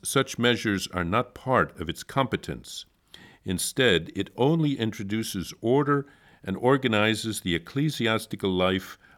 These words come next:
under the existing conditions." For Lithuania,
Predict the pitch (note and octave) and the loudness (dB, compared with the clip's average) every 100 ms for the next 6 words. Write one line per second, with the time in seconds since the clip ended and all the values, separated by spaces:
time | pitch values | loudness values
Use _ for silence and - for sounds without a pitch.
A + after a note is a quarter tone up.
0 | _ C#3 D3 G#2+ D#2+ E2+ D#2+ D2 A2 C#3 | _ 0 2 2 0 -2 -4 -4 -2 -2
1 | - D#2+ C#2+ D2 _ - F#2 E2+ G#2+ - | -4 -8 -8 -10 _ -8 -4 -2 -2 -6
2 | A#1+ - - - _ _ _ _ - F2+ | -12 -14 -16 -18 _ _ _ _ -6 0
3 | A2+ A#2 G2 B2+ B2 D#2+ C#2 | 0 0 0 2 2 0 -2